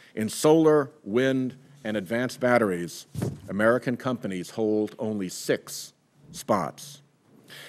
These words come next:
The Clean Energy Jobs and American Power Act is key to unshackling America from implicit subsidies to dirty foreign fuels and putting us on the path toward prosperity and world economic leadership.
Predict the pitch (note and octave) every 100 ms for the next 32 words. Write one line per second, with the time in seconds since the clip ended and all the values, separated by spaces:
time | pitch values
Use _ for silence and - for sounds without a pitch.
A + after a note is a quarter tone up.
0 | - - G#2 D3 D#3 D3+ D3+ B2 C#3 A2
1 | C3+ C3+ B2+ - - - A2 G#2+ B2 C3+
2 | C3 A#2 C#3+ C3 G#2+ G#2 G2 - A2 -
3 | - - D3 G#2 E2 _ _ _ - _
4 | - A2 G#2 C#3 D#3 D3+ - D3+ D3 D3+
5 | C#3+ A2+ A#2 B2+ C3 C#3 C3 - _ _
6 | - A2 G#2+ A#2 G#2 - D#3+ - C#3+ -
7 | C#3+ B2 C#3 C3+ C3+ - - F#2+ A2 A#2
8 | C3+ - C3 B2+ B2 C#3 C#3 G#2 E2+ F2+
9 | - _ _ - - - G#2 - D3 D3
10 | C#3 D3 C3 A2+ C3+ B2 B2 - A2+ A2+
11 | G2+ A2+ G#2+ - C#3 C3+ C3+ B2 - _
12 | _ - G#2 F#2+ A2+ B2+ A2+ A2+ A2+ A2+
13 | A2 A2+ A2 G#2 - D#2